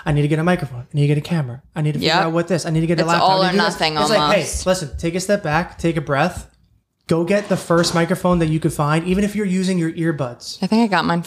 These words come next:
Speaker 2: Mine's from Amazon at home,
Speaker 1: Right.
Speaker 2: honestly.
Speaker 1: Twenty, twenty bucks, twenty-five bucks, go on Mercari, and then you don't need this mixer. Just use your laptop.
Speaker 2: Yeah,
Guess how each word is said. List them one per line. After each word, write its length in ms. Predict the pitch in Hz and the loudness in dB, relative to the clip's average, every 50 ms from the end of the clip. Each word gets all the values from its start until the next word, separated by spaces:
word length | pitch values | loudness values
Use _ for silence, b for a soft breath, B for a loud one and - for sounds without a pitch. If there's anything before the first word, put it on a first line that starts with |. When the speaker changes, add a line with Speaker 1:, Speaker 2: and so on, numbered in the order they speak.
| - - | -8 -6
Speaker 2:
Mine's 240 | 185 180 185 214 - | -4 -2 -2 -2 -2
from 140 | - - | -2 -2
Amazon 460 | 156 165 165 165 165 - 170 180 175 175 | 0 0 0 0 -2 -2 -2 -2 -2 -2
at 100 | - - | -2 -2
home, 240 | 175 165 165 180 | -4 -4 -4 -4
Speaker 1:
Right. 140 | 180 240 262 | -4 -4 -2
Speaker 2:
honestly. 480 | 180 170 165 170 - - - - 208 165 165 190 | 0 0 0 0 0 0 2 2 0 0 0 -2
Speaker 1:
Twenty, 220 | 190 254 262 277 254 | 0 0 0 0 -2
twenty 300 | 262 - 247 269 294 285 | -4 -2 0 0 2 2
bucks, 320 | - 294 294 - - - | 2 0 0 -2 -4 -8
twenty-five 420 | - - 226 240 240 277 269 220 | -4 -2 -2 0 0 0 -2 0
bucks, 460 | 190 226 240 262 254 - - - - - | 0 0 0 0 -2 -4 -10 -14 -8 -2
go 120 | - 202 | 0 2
on 120 | 220 233 247 | 2 2 2
Mercari, 640 | 247 226 226 - 226 226 226 233 240 254 247 233 226 - - | 0 -2 0 2 2 2 4 2 2 0 -2 -4 -6 -4 -2
and 220 | 240 202 202 196 | 0 2 4 4
then 240 | 202 202 202 202 196 | 4 4 2 2 0
you 100 | 175 196 233 | 2 2 2
don't 100 | 269 254 | 2 2
need 160 | 240 240 196 | 0 0 0
this 200 | 214 277 - - | 0 0 0 0
mixer. 500 | 180 180 180 180 - 214 226 247 233 - _ | 0 -2 -2 -2 -4 -4 -4 -4 -6 -10 _
Just 300 | - 226 208 175 165 165 | -6 -6 -6 -6 -6 -4
use 180 | 165 196 226 | -2 -2 -2
your 120 | 226 262 262 | -2 -4 -4
laptop. 560 | 254 294 320 - - 156 - 135 - - _ _ | -6 -6 -6 -6 -8 -10 -10 -10 -14 -20 _ _
Speaker 2:
Yeah, 280 | 190 196 190 185 185 | 0 2 2 2 0